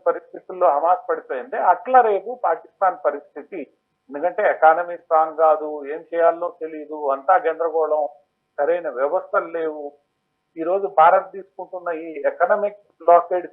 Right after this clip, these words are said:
చర్యలు ఏవైతే ఉన్నాయో ఆ దేశాన్ని మరింత కుంగదీస్తుంది. చైనాను వాళ్ళు లోన్ అడిగారు, ఇప్పుడు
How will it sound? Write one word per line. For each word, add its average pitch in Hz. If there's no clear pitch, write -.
చర్యలు 175
ఏవైతే 160
ఉన్నాయో 151
ఆ 180
దేశాన్ని 170
మరింత 170
కుంగదీస్తుంది. 156
చైనాను 196
వాళ్ళు 175
లోన్ 196
అడిగారు, 175
ఇప్పుడు -